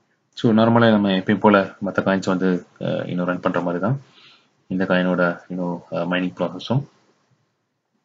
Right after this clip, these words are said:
So, ஆ, இந்த video பத்தின ஏதாவது, ஆ, questions இருந்துச்சுன்னா உங்க questions வந்து கமெண்ட்ஸ்ல post பண்ணுங்க. இல்ல நம்ம Telegram, Telegram group சேனல்ல வந்து,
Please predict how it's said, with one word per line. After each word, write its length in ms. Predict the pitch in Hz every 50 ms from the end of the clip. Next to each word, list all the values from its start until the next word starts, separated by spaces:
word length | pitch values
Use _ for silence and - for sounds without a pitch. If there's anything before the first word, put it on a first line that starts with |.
| _ _ _ _ _ _ - - - - - _ _ _
So, 360 | _ - - 151 147 143 135 139 - 127
ஆ, 360 | 123 120 120 117 117 117 - _
இந்த 160 | 120 113 120
video 220 | 127 165 185 175 139
பத்தின 320 | 147 139 131 131 123 117
ஏதாவது, 440 | 113 113 110 113 113 110 107 107 - _ 110
ஆ, 40 | 104 95 92 92 90 90 - _ _
questions 300 | - 104 - 113 101 104
இருந்துச்சுன்னா 400 | 95 92 87 92 95 104 117 131 139 - _ _ _ _ _ _ _ _ _ _ _ _ _ _
உங்க 260 | - 101 95 - 104
questions 220 | 98 - 113 104 92
வந்து 360 | 98 95 95 110 127 131 120 _ - -
கமெண்ட்ஸ்ல 380 | 98 98 95 92 - - 92
post 200 | - 113 - -
பண்ணுங்க. 320 | - 90 87 85 92 123 139 139 - _ _ _ _ _ _ _ _
இல்ல 160 | 101 95 98
நம்ம 180 | 98 98 95 92
Telegram, 420 | - - 101 95 98 95 95 - - - - - _ _ -
Telegram 320 | 107 101 95 98 98 95
group 180 | 92 92 90 - -
சேனல்ல 260 | - 90 90 87 87
வந்து, 300 | 85 85 87 92 120 139